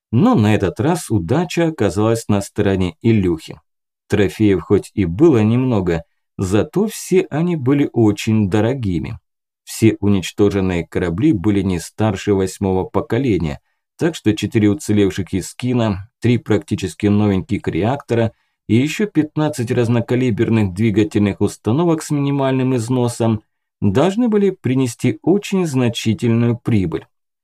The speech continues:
Мелочёвки тоже хватало. Топливо, расходники, оружие, скафандры. Собиралось всё, что можно было реализовать. Нашлись и деньги.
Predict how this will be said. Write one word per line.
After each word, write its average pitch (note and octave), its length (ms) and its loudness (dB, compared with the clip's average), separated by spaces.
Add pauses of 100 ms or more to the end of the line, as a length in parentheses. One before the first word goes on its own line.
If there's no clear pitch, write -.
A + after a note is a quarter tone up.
(200)
Мелочёвки A3+ 680 0
тоже G2+ 360 2
хватало. F#2 600 -2 (360)
Топливо, D#3 480 2
расходники, A#2+ 720 0
оружие, G#2 560 2
скафандры. G2 840 0 (320)
Собиралось G#2+ 720 2
всё, - 420 2
что - 240 0
можно G#2+ 420 0
было G2 300 2
реализовать. F#2+ 840 0 (380)
Нашлись D3+ 460 0
и - 60 -2
деньги. F2+ 540 -2